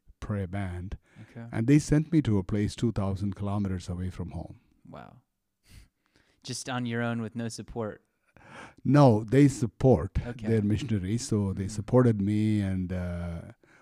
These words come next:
Speaker 1: we were some three bachelors, uh, staying in a small room in a village, and
Speaker 2: Mm-hmm.
Speaker 1: day in and day out we'd go into the neighboring areas, and, um, we would work in the Hindu villages.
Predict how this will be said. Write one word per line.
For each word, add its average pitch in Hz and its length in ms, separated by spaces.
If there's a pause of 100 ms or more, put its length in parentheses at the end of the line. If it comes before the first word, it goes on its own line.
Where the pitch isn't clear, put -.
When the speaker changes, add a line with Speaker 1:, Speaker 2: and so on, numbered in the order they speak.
(120)
Speaker 1:
we 151 120
were 120 120
some 95 200
three 107 200
bachelors, 95 840
uh, 87 400
staying 95 460
in 90 80
a 87 140
small 98 440
room 92 540
in 87 100
a 82 220
village, 92 580
and 82 300
Speaker 2:
Mm-hmm. 110 240 (320)
Speaker 1:
day 101 180
in 95 100
and 87 140
day 92 160
out 92 220
we'd 92 180
go 95 180
into 92 220
the 87 360 (320)
neighboring 98 600
areas, 95 680 (760)
and, 95 400
um, 87 540 (320)
we 101 220
would 98 180
work 104 320
in 101 140
the 95 80
Hindu 104 300
villages. - 680